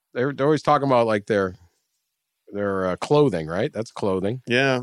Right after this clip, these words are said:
Speaker 2: yeah, yeah. They, like, underwear and
Speaker 1: They
Speaker 2: stuff.
Speaker 1: should play this thing in Duluth. That
Speaker 2: They
Speaker 1: would
Speaker 2: should.
Speaker 1: put a little
Speaker 2: That would be
Speaker 1: sizzle
Speaker 2: fun.
Speaker 1: in it. Yeah.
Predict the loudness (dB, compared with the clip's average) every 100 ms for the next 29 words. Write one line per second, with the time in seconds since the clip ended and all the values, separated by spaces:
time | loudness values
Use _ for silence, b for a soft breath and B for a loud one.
0 | -2 0 0 -2 _ 0 2 4 2 2
1 | 0 0 2 2 2 2 -2 -4 -2 0
2 | 2 4 6 6 4 4 4 6 4 6
3 | 6 4 -2 -14 _ _ _ _ _ -2
4 | 4 6 6 2 2 2 4 4 6 8
5 | 8 6 4 4 6 6 6 6 6 4
6 | 6 6 6 2